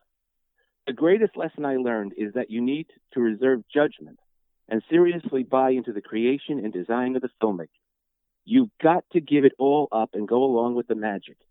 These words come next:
Every time I watched The Twilight Zone, I was completely ready to surrender to it. That was the mystery of, that is what the mystery of creation is all about.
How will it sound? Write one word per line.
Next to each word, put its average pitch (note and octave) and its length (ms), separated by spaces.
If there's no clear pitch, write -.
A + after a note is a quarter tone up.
Every E3+ 240
time D#3+ 260
I D3 60
watched C#3 300
The B2+ 80
Twilight A2 520
Zone, F#2+ 180
I F#2 60
was F2+ 120
completely - 500
ready C#3 220
to A2+ 180
surrender G2 600
to D2 160
it. - 100
That C#3+ 320
was B2 180
the G#2 100
mystery C3+ 600
of, A2 100
that D#3+ 240
is - 160
what B2+ 220
the G#2+ 100
mystery B2+ 360
of - 60
creation A2 600
is E2 160
all G#2+ 180
about. F#2+ 300